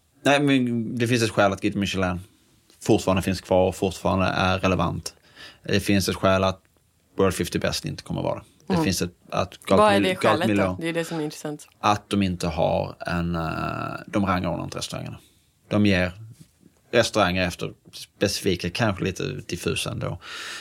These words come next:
Speaker 1: kriterier. Lite oklart varför vissa har det och vissa inte har det. Men det är tydligt, men det är inte så att de säger att det här är världens bästa restaurang. Det här är världens näst bästa. Det här är, den här har ramlat ut från topp tio.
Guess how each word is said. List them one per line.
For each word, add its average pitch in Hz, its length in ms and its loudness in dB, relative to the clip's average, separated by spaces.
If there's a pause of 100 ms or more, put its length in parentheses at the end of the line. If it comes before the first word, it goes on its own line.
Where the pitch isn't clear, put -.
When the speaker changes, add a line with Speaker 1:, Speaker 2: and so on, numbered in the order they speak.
(240)
Speaker 1:
kriterier. 82 680 2 (180)
Lite 98 420 0
oklart 92 440 -2
varför 95 240 -2
vissa - 380 -4
har - 180 -4
det - 80 -2
och 90 120 -4
vissa - 180 -8
inte - 140 -6
har - 140 -6
det. - 60 -8
Men 107 240 2 (500)
det 131 100 4
är 135 60 4
tydligt, 110 580 2
men 113 200 2
det 120 60 4
är 120 80 2
inte 113 240 0
så 107 180 2
att 90 80 -2
de 98 100 -6
säger 95 240 2
att - 160 -8
det 101 80 2
här 95 200 2
är 90 40 -2
världens 90 300 -4
bästa - 260 -6
restaurang. 98 420 -6 (440)
Det - 80 0
här 95 120 4
är - 40 2
världens - 320 -4
näst - 180 -14
bästa. - 280 -10
Det 98 80 -2
här 85 220 -2
är, - 240 -4 (360)
den 95 140 -2
här 92 260 2 (360)
har 98 180 0
ramlat 90 360 0
ut 90 220 -4
från 85 420 -4 (1300)
topp - 180 -2
tio. - 280 0